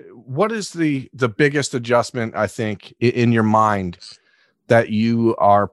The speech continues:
preparing for, for college? I mean, have you talked to guys like J R Brown and that kind of stuff to get a sense,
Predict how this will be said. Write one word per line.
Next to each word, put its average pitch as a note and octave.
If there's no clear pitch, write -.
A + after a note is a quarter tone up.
preparing A#2
for, G2
for F#2
college? F2+
I G#2+
mean, A2
have A#2+
you A#2+
talked C#3
to D3+
guys C3
like B2+
J C3
R B2
Brown A#2+
and A2
that A#2+
kind A#2+
of G#2+
stuff A#2
to G#2+
get A2+
a G#2+
sense, A2+